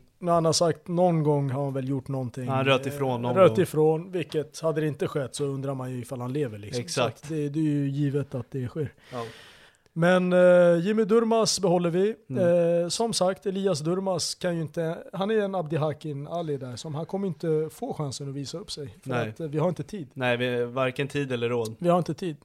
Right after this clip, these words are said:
Speaker 1: Jag såg Durmaz funka andra delen av säsongen om A I K bara tog, kör över
Speaker 2: Mm.
Speaker 1: folk i första halvan och liksom sakta men säkert tar in han.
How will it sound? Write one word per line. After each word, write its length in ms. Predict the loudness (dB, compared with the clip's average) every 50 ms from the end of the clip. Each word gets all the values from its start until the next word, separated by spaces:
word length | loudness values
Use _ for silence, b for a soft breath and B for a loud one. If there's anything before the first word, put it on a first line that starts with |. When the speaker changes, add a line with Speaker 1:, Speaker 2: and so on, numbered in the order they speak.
| _
Speaker 1:
Jag 180 | 0 2 2 2
såg 280 | 4 4 4 4 4 4
Durmaz 420 | 4 4 4 4 4 2 2 2
funka 680 | 0 0 0 0 0 -2 -2 -2 0 0 0 0 -2 -4 -6 -12 _ _ _ 0
andra 260 | 2 2 4 2 2 2
delen 120 | 2 2
av 40 | 0
säsongen 440 | 0 -4 -4 -2 -2 -2 -2 -2 -2
om 100 | -2 0
A 120 | 0 0
I 40 | 0
K 180 | -2 -2 -4 -4
bara 360 | -2 -2 -2 -2 -4 -6 -8 -10 -14 -16 -16 -18 -20 -18 _
tog, 320 | -2 -2 -2 -2 -4 -6
kör 320 | -6 -4 0 2 4 4 6
över 260 | 4 4 2 0 -2
Speaker 2:
Mm. 120 | -2 -2
Speaker 1:
folk 240 | -2 -2 -2 -4 -4
i 100 | -6 -6
första 300 | -4 -4 -4 -4 -2 -2
halvan 440 | -2 -2 -2 -2 -6 -6 -6 -6 -6
och 200 | -6 -6 -8 -8
liksom 420 | -8 -8 -6 -6 -4 -4 -6 -6 -8
sakta 440 | -8 -4 -2 0 0 0 0 0 0
men 120 | 0 0
säkert 320 | 0 -2 -2 -4 -4 -4 -4
tar 100 | -2 -2 0
in 140 | 0 0
han. 220 | -2 -2 -4 -6